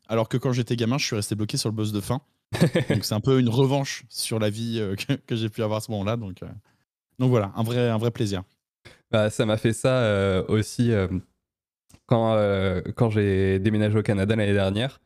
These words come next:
Speaker 2: Mon P C a eu pas mal de soucis, euh, pendant le, le déménagement. Genre, le, la pin de ma carte graphique était, s'était tordue, du coup, impossible d'utiliser mon P C. Et j'avais emmené mes
Speaker 1: Aïe.
Speaker 2: consoles avec moi, du coup, j'en ai profité, euh,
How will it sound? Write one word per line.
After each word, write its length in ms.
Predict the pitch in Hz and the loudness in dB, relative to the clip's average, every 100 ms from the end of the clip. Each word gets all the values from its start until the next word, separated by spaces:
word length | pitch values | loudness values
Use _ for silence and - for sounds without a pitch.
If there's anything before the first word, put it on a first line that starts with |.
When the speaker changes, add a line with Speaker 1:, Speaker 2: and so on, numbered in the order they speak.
| _ _ - | _ _ -2
Speaker 2:
Mon 80 | 107 | 2
P 120 | 113 | 2
C 140 | - | 2
a 60 | 131 | 0
eu 100 | 113 | 0
pas 140 | 113 | 0
mal 140 | 110 113 | 0 0
de 120 | 104 | -2
soucis, 420 | - 101 - 117 | -4 -12 -2 0
euh, 180 | 113 101 | 2 0
pendant 220 | - 101 | -2 0
le, 280 | 101 95 90 | 2 2 2
le 100 | 98 | 2
déménagement. 520 | 101 98 98 95 120 | 2 2 2 2 2
Genre, 160 | 107 92 | 2 2
le, 320 | 90 90 92 90 - | 2 0 -2 -6 -8
la 280 | 98 95 92 | -2 2 2
pin 220 | 90 - | 0 2
de 120 | 110 101 | 2 2
ma 120 | 98 | 2
carte 160 | 101 | 0
graphique 340 | 98 95 120 - | 0 0 0 0
était, 760 | 101 98 95 92 87 90 107 - _ _ - | 0 2 2 2 0 -2 -4 -8 _ _ -8
s'était 260 | - 110 | -2 0
tordue, 340 | 104 107 104 117 | 2 0 2 2
du 120 | 101 | 0
coup, 220 | - 113 | 0 0
impossible 440 | 101 104 110 123 101 | 2 0 0 2 0
d'utiliser 240 | - 101 | 2 0
mon 80 | 92 | 0
P 100 | 90 | -2
C. 200 | - 131 - _ _ _ - | -2 -4 -6 _ _ _ -2
Et 60 | |
j'avais 180 | 104 101 | 0 2
emmené 200 | 101 104 | 2 2
mes 80 | 107 | 2
Speaker 1:
Aïe. 40 | |
Speaker 2:
consoles 360 | 98 110 104 117 | 2 2 2 2
avec 260 | 101 101 120 | 0 0 -2
moi, 120 | 120 | -2
du 100 | 101 | -2
coup, 160 | - 123 | 0 0
j'en 160 | 104 | 2
ai 80 | 98 | 0
profité, 540 | - 110 104 - 110 | -2 -6 -4 0 0
euh, 240 | 101 92 | 2 0